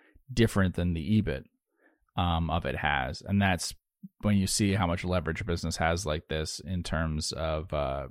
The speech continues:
sales volume relative to the, the size of the operation.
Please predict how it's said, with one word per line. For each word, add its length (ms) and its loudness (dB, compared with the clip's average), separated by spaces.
sales 380 6
volume 500 0
relative 560 2
to 560 -4
the, 320 -4
the 80 -8
size 280 2
of 60 -4
the 100 0
operation. 680 0